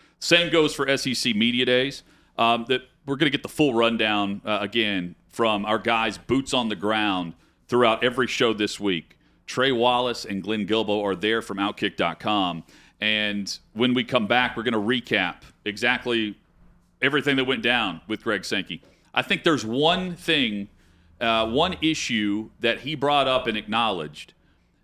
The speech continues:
as to something that if you are not a member of the S E C or the Big Ten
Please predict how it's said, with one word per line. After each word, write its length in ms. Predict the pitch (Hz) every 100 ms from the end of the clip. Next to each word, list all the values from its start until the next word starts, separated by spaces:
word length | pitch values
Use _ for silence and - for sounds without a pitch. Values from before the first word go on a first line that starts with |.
| -
as 540 | 110 110 110 113 107 -
to 220 | 117 101
something 580 | - 147 139 135 139 120
that 180 | 113
if 160 | 104 -
you 160 | 151 151
are 80 |
not 420 | 110 117 139 - -
a 80 | 117
member 420 | 131 127 110 101
of 160 | 98
the 160 | 98 104
S 220 | 123 -
E 80 | 110
C 420 | - 117 107 104
or 140 | 101 95
the 100 | 87
Big 400 | - 110 107 -
Ten 500 | 113 101 78 69